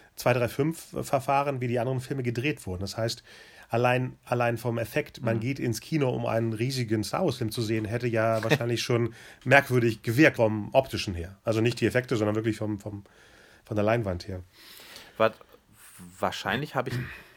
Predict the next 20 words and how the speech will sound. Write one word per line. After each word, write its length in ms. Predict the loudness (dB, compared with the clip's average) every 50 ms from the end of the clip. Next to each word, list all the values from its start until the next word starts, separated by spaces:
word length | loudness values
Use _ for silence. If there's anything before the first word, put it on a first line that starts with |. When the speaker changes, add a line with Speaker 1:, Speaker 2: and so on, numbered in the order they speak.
| _ _ _ -8
Speaker 2:
also 180 | -8 -6 -6
ich 240 | -8 -12 -12 -14 _
kann 160 | -8 -6 -6
mich 140 | -6 -6 -4
da 500 | -4 -2 -2 0 -2 0 -2 -2 -4 -6 -10 _ _
an, 320 | -10 -8 -8 -8 -10 -12 -16 -16
an 160 | -12 -10 -10
den, 300 | -8 -8 -8 -10 -10 -10
an 140 | -12 -10 -10 -10
den 80 | -10
Eindruck 420 | -10 -10 -8 -8 -8 -8 -10 -10 _
kann 180 | -8 -6 -6 -6
ich 340 | -10 -12 -16 -18 -20 -16 _
mich 240 | -14 -14 -14 -12 -14
jetzt 220 | -14 -14 -12 -14
nicht 160 | -14 -14 -12 -12
erinnern, 300 | -12 -12 -10 -10 -10 -10
ob 80 | -12
das 180 | -12 -16 -16 -14
irgendwie 680 | -16 -14 -12 -12 -14 -12 -14 -14 -12 -12 -14 -14